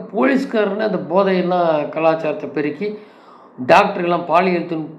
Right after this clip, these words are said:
இதுக்கு ஜென்ஸ் டாக்டர் இருபத்தெட்டு வயசு,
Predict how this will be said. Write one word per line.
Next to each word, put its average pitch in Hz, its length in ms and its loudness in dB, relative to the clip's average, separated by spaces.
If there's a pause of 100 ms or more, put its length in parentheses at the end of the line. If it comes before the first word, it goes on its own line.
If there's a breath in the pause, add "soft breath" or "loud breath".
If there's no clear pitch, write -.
(120)
இதுக்கு 151 280 -10 (760)
ஜென்ஸ் 165 420 0 (100)
டாக்டர் 131 380 -2 (300)
இருபத்தெட்டு 143 420 -4
வயசு, 143 200 -4